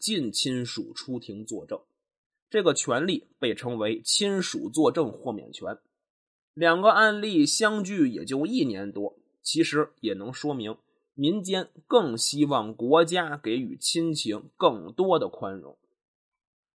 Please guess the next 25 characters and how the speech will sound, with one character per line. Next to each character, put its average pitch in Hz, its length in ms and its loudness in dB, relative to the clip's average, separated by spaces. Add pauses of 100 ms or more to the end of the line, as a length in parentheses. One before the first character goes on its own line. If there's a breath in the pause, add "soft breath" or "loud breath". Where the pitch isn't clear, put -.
(400)
至 226 200 2
于 208 320 0
为 226 340 2
什 151 120 0
么 151 220 2
亲 220 300 -2
亲 202 200 -2
相 196 300 0
隐 110 220 -2
能 127 280 -4
够 147 280 2
成 135 260 -4
为 127 160 0
古 107 300 -8
代 151 220 6
立 151 200 -2
法 90 260 -2
的 101 140 -4
又 160 460 0
一 120 180 -4
种 87 320 -10
指 156 140 -2
导 98 180 0
思 220 340 -4
想， - 240 -8